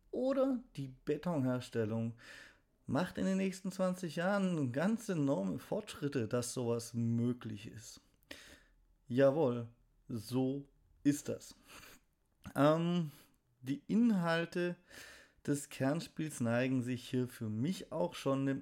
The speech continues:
Ende zu. Zehn Operators, die sich lediglich durch kleine Gimmicks unterscheiden, wie zum Beispiel der eine, der hat einen Grapple Hook, der andere eben einen Wingsuit.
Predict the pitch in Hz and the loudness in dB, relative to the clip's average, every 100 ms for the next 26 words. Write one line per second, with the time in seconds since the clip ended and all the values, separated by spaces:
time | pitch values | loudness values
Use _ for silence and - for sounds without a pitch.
0 | - 117 113 113 104 101 - 107 104 101 | -2 0 2 2 -2 -6 -12 -12 -12 -16
1 | - _ - - - _ - - 151 214 | -20 _ -20 -20 -20 _ -18 -4 0 2
2 | 226 - - 131 143 123 180 196 196 185 | 0 -2 -6 -2 0 2 2 2 0 0
3 | - - 151 _ _ - 143 135 123 127 | -4 -12 -16 _ _ 0 0 0 0 2
4 | 160 180 143 147 - 127 - _ _ _ | 2 2 -4 -4 -2 -4 -6 _ _ _
5 | _ _ - - 143 160 196 185 143 156 | _ _ -18 -2 2 4 4 2 0 0
6 | 170 - 120 120 - 117 113 123 185 - | 0 -4 -4 -4 -2 0 2 2 -2 -8
7 | - - - 117 - 110 113 110 - - | -18 -12 -4 -4 -2 2 2 2 -6 -14
8 | - - _ - - - - 135 127 139 | -14 -20 _ -10 -10 -10 -6 -2 2 4
9 | 131 110 107 - 113 - 139 147 143 135 | 4 2 -4 -6 -8 -4 -2 -2 -2 -2
10 | 139 - 113 117 123 117 113 117 117 117 | -4 -2 0 0 0 0 -2 -2 -2 0
11 | 180 226 - 208 | 0 -2 -2 -6